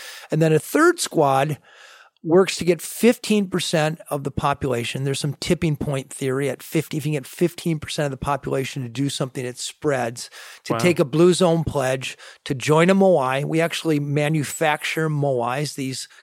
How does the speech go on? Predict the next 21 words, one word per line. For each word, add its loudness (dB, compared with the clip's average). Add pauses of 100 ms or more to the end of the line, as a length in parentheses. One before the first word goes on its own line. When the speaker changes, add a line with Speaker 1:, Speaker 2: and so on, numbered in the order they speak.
Speaker 1:
committed -2
social -2
networks -4
around -2
walking -2 (460)
and -6
plant-based -2
potlucks. -2 (220)
Speaker 2:
How, -2
how -2
many -2
moai 2
friends -4
do -6
you -2
think -10
you've -6
got? -6 (680)
Speaker 1:
I 0
have 0
five. -2